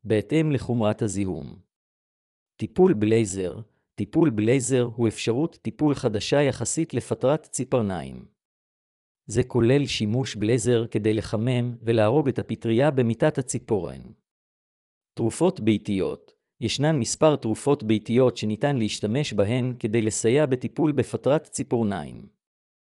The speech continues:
אלה כוללים השריית הציפורן הפגועה בחומץ או בשמן עץ התה, מריחת וקס וייפורב על הציפורן הפגועה ושימוש בתערובת של סודה לשתייה ומים ליצירת משחה שניתן למרוח על הציפורן הפגועה.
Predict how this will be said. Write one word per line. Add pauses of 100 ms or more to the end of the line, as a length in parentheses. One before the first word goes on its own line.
(320)
אלה
כוללים
השריית
הציפורן
הפגועה
בחומץ
או
בשמן
עץ
התה, (560)
מריחת
וקס
וייפורב
על
הציפורן
הפגועה
ושימוש
בתערובת
של
סודה
לשתייה
ומים
ליצירת
משחה
שניתן
למרוח
על
הציפורן
הפגועה.